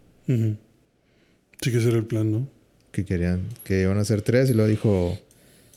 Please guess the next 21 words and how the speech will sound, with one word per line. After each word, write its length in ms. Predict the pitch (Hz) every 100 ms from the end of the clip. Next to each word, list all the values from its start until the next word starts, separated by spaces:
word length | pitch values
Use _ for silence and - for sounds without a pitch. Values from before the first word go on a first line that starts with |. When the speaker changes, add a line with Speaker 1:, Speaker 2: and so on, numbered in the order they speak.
| _ _ _ _
Speaker 2:
"¿Qué 160 | - 104
creen? 420 | 127 117 117 110 - _
Buenas 240 | 107 104 120
noticias". 600 | 117 110 101 95 - - _ _ _ _ _ _ _ _ _
Speaker 1:
Dos 400 | - 117 139 139
más. 340 | 117 107 113 - - 113
Speaker 2:
Dos 200 | 104 104
más. 340 | 107 90 85 -
Cinco. 580 | - - 92 98 - 92 - _ _
Warner, 400 | 98 95 107 107
ya, 240 | 98 95 113
ya, 380 | 104 104 110 107
ya 220 | 104 104
colgué 320 | 127 113 110
con 180 | - 127
Warner. 440 | 104 95 87 - _ _ _ _ _ - - - - -
Speaker 1:
<laughs> 280 | - - - - 190 _ _ _ _ _ - - - - _ _ _ _ _ _ _ _ _ _ _ _ _ -
Pues, 500 | 113 98 - - - _ _ _ _ _ _ _ -
a 60 | 123
ver 160 | 107
qué. 180 | - 107